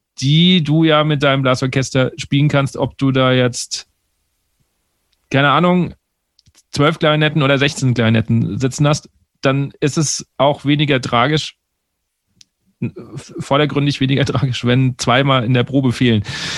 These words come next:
Ähm, wie du schon sagst, also, äh, das liegt doch aber dann nur an der Standardisierung, glaub ich.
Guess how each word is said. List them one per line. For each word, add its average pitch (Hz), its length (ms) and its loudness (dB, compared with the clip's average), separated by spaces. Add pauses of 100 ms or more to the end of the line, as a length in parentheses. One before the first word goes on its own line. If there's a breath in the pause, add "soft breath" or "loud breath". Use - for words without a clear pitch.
(460 loud breath)
Ähm, 135 200 2 (220 soft breath)
wie 135 100 0
du 156 80 4
schon 175 160 2
sagst, 143 240 0
also, 139 180 2
äh, - 240 -10
das - 340 -4 (260)
liegt 160 380 2
doch 220 140 2
aber 143 180 2
dann 123 280 4
nur 170 220 4
an 160 140 2
der 165 100 2
Standardisierung, 127 880 0 (340)
glaub 113 240 2
ich. 101 240 -2